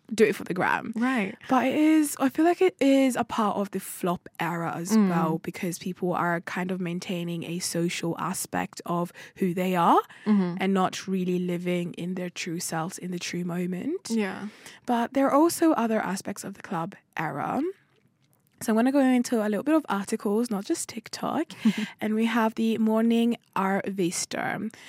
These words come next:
Speaker 1: So Britain has lost thirty percent of nightclubs since covid, and the ex-owner of U K's longest running club has argued that Gen Z needs to spark a cultural shift to revolt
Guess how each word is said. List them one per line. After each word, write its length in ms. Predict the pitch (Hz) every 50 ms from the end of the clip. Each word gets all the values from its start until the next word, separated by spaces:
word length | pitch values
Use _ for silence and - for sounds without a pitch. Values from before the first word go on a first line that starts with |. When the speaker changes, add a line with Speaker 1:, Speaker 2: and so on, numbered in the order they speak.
| - - - - - -
Speaker 1:
So 360 | - - - 208 202 196 202
Britain 380 | 202 - 254 277 - - 339 330
has 200 | 330 320 285 247
lost 320 | 240 226 214 220 - - -
thirty 420 | - - - 269 285 - 311 302
percent 440 | - - 240 - - 208 208 214 -
of 100 | 196 202
nightclubs 600 | 208 202 196 - - - - 180 180 185 - -
since 320 | - - 196 190 190 -
covid, 640 | - - - 190 190 202 190 208 175 175 185 214 - - - - - - - - _ -
and 200 | 190 196 202 -
the 200 | - 196 208 190 -
ex-owner 520 | 226 254 262 - - - 208 202 202 208 208
of 200 | - 196 185 196
U 240 | 190 220 254 269 254
K's 420 | - - - 220 208 214 208 - -
longest 520 | 202 208 220 233 240 254 262 262 - - - 208 190
running 260 | 202 190 185 180 185 190
club 380 | - - - 185 170 175 170
has 180 | - 190 185 -
argued 320 | - 180 190 196 196 185 196
that 100 | 180 190
Gen 320 | 180 - 208 233 247 254 247
Z 280 | - - 208 208 214
needs 320 | 202 185 185 190 185 - -
to 140 | - 202 190
spark 360 | - - - 180 185 - -
a 80 | 185
cultural 560 | 175 - - 214 208 220 - - 208 196 196 202
shift 500 | - - - - - 180 180 - - - - - - - _ -
to 300 | - - - 190 180 185 -
revolt 800 | - 190 185 180 175 190 185 180 180 170 170 170 170 180 -